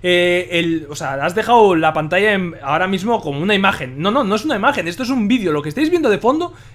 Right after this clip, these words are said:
es un vídeo y veréis cómo cierro la aplicación, vuelvo, vuelvo a abrir y se congela en el mismo punto.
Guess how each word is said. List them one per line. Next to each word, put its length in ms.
es 160
un 180
vídeo 380
y 100
veréis 320
cómo 260
cierro 280
la 80
aplicación, 540
vuelvo, 320
vuelvo 280
a 40
abrir 280
y 80
se 160
congela 320
en 100
el 120
mismo 580
punto. 440